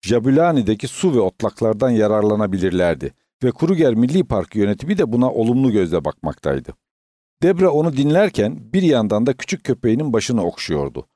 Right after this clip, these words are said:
Onun sustuğunu görünce, "Bu vahşi hayvanlar işi seni epey üzecek galiba." dedi. "Evet, bu konu benim için çok önemli. O hayvanlar buralarda dolaşıp dururken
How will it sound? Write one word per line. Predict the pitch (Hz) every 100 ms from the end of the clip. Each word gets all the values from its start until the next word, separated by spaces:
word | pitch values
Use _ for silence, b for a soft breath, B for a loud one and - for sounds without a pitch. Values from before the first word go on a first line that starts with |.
| _ _ _
Onun | 127 175
sustuğunu | - 156 - 160 160 147
görünce, | 156 196 117 95 - _ _ _ _ _ _
"Bu | 143 165
vahşi | 165 131 185
hayvanlar | 147 147 151 147 165 147
işi | 107 143
seni | - 139
epey | 143 - 151 139
üzecek | 117 131 127 -
galiba." | 87 80 82 73 76
dedi. | 71 67 69 _ _ _ _ _ _ _
"Evet, | 202 185 -
bu | 160
konu | 170 180 147
benim | 147 143
için | 107 -
çok | 123 113 98
önemli. | 82 80 78
O | 80 143
hayvanlar | 147 151 139 139 127 123
buralarda | 156 127 104 95
dolaşıp | 101 113 107 - -
dururken | 117 180 - 101